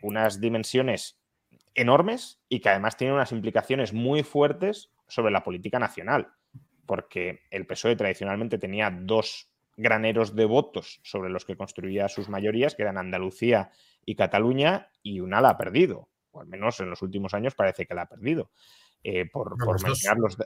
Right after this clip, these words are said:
Speaker 1: los datos, ¿no? En Sevilla, eh, la mayoría está en dieciséis concejales y, eh, P P y Vox tendrían entre dieciséis y diecisiete. En Almería están catorce y P P y Vox tendrían dieciocho de catorce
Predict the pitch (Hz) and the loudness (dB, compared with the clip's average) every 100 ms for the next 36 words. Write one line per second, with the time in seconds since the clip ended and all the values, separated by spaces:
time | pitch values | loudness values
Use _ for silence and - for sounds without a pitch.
0 | - 107 95 120 131 107 127 135 104 113 | -4 0 6 8 8 4 0 0 2 4
1 | 147 131 101 - _ _ _ _ - - | 8 8 6 -2 _ _ _ _ -14 2
2 | 110 101 98 98 101 113 - 113 110 - | 6 6 6 4 4 4 4 0 -2 0
3 | 110 107 - - _ _ - 113 120 - | 0 0 -2 -16 _ _ -4 0 2 8
4 | 160 196 190 - - 101 98 - - 98 | 8 8 2 -2 -4 -4 -4 -8 -8 -6
5 | 98 - 95 110 110 117 - 107 113 107 | -4 -2 2 4 4 2 2 2 2 2
6 | 92 98 90 - 104 101 104 104 107 139 | -2 -4 -6 -4 -4 -2 0 0 -2 2
7 | 147 143 185 190 _ _ _ _ 110 104 | 2 2 -2 -2 _ _ _ _ 0 0
8 | - 101 117 - 107 104 107 143 151 - | 0 2 2 2 0 2 4 6 4 2
9 | 175 190 - - 104 98 - 107 104 123 | 0 0 -2 -6 -4 -4 0 2 4 2
10 | - 101 104 120 104 107 113 170 - 117 | 0 -6 2 2 2 0 4 4 2 2
11 | 135 - 110 - _ _ - 87 110 107 | 2 0 -8 -8 _ _ -14 -6 -6 -6
12 | 107 | -12